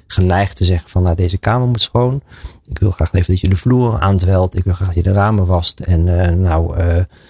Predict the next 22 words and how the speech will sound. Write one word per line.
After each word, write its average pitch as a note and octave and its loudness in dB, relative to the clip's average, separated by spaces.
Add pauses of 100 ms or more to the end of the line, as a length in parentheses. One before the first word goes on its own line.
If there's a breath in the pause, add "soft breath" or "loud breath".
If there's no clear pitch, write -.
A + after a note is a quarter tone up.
(200 loud breath)
doe - 2
ook F2+ 0
nog F#2 0
wat - -2
met, E2 0
eh, E2 2
met F2 0
de - -2
gordijnen." F2+ 0 (440)
Ehm, F#2 2 (920 soft breath)
de F#2+ 2
veel B2+ 0
betere C3 0
manier F#2 2
van D#2+ -2
aansturen E2 0
is F2+ 0
dat E2 -2
je - -4
zegt E2 -2
van, F2 -2
"Goh, F#2+ -2